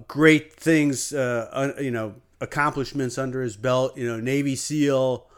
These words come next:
war hero, uh, most time in spacewalks. He has over a year in space itself,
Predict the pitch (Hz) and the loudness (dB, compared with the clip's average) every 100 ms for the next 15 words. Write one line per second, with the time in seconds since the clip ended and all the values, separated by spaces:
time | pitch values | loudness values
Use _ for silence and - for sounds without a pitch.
0 | - 131 147 139 123 139 135 127 131 127 | -8 -2 0 0 0 -2 -2 -2 -2 -2
1 | 120 - - - - 113 113 110 110 120 | -4 -8 -20 -20 -12 -8 -6 -6 -8 -12
2 | _ - 147 151 151 - 156 143 139 127 | _ -14 -4 0 0 0 0 0 -2 -4
3 | - 143 135 - 127 131 135 - - - | -2 0 0 -2 0 0 -2 -6 -16 -16
4 | _ _ - 127 135 123 139 139 127 139 | _ _ -10 -2 -2 0 -2 0 0 2
5 | 147 143 143 131 - 143 139 127 120 - | 2 0 -2 -4 -4 0 0 -2 -8 -6
6 | 143 131 131 | -2 0 0